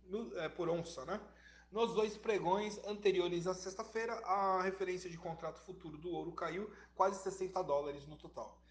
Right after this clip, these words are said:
Isso entregou ao contrato uma perda semanal de mais de dois por cento, praticamente apagando os ganhos consecutivos das duas últimas semanas.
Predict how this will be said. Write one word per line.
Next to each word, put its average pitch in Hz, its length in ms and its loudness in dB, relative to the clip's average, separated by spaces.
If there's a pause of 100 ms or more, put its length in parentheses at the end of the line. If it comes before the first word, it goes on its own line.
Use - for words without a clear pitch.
(180)
Isso 226 280 -4
entregou 156 720 -2 (160)
ao 220 220 4
contrato 170 540 2
uma 196 240 2
perda 170 280 0
semanal 156 560 -4 (200)
de 175 120 -12
mais 175 200 -2
de 170 80 -4
dois 175 240 0
por 175 140 -8
cento, 156 380 -12
praticamente 165 600 -8
apagando 170 600 -2
os 139 100 -6
ganhos 170 240 -6
consecutivos 185 800 -6 (340)
das 156 200 -2
duas 175 320 4
últimas 196 460 -4
semanas. 156 580 -8